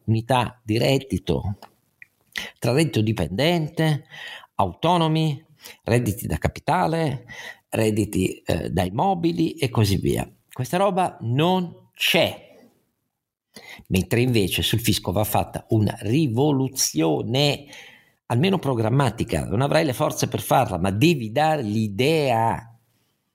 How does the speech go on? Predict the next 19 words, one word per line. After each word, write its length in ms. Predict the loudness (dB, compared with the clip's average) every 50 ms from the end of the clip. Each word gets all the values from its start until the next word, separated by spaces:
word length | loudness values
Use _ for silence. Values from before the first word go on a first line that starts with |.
| _ _ _ _ _ _ _ _ _ _
che 160 | -2 0 2
hai 200 | 2 2 2 2
in 100 | 0 0
mente 340 | 0 0 0 0 0 0 0
un 100 | 2 2
modello 420 | 2 2 2 2 2 2 2 2
completamente 520 | 0 0 0 0 0 2 2 2 2 2 0
diverso. 320 | 0 0 0 0 0 0
Non 100 | -2 -2
ti 80 | 0 0
devi 120 | 0 2
rassegnare 460 | 2 2 2 0 -2 -2 0 0 0
al 60 | 0 0
fatto 280 | 2 0 0 2 0
che, 80 | -2 0
siccome 380 | 0 -2 -2 -2 0 0 2
la 60 | 2 2
legge 260 | 2 0 0 0 0
delega 440 | 2 2 2 2 2 0 -2 -4